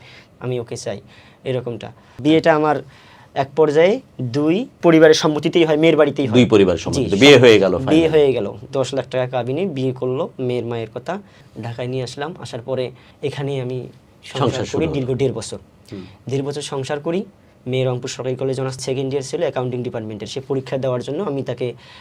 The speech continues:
Speaker 2: নিয়ে
Speaker 1: সে,
Speaker 2: নিয়ে আসা যাওয়া
Speaker 1: সে, আমি
Speaker 2: করতেন।
Speaker 1: যেতাম না, আমি এয়ারপোর্টে ট্রেনে উঠাই দিতাম, ও যাওয়া আসা করতো, আর কখনো নিয়ে যেতাম,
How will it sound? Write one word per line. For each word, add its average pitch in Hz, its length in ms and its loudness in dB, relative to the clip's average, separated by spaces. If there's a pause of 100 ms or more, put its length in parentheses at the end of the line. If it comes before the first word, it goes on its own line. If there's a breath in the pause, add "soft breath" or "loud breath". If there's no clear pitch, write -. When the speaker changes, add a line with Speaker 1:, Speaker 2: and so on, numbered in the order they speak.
Speaker 2:
নিয়ে 127 200 6
Speaker 1:
সে, 110 80 6
Speaker 2:
নিয়ে 107 180 2 (140)
আসা 123 220 -2
যাওয়া 92 140 2
Speaker 1:
সে, 180 120 0
আমি 175 200 2
Speaker 2:
করতেন। 165 260 -2
Speaker 1:
যেতাম 147 300 -2
না, 208 120 -2
আমি 175 240 -4
এয়ারপোর্টে 139 800 -2
ট্রেনে 139 200 0
উঠাই 135 160 -2
দিতাম, 135 280 -6
ও 139 120 -4
যাওয়া 123 220 -4
আসা 131 160 -8
করতো, 147 340 -6 (380 soft breath)
আর 127 120 -8
কখনো 143 260 -2
নিয়ে 127 220 -4
যেতাম, 107 320 -10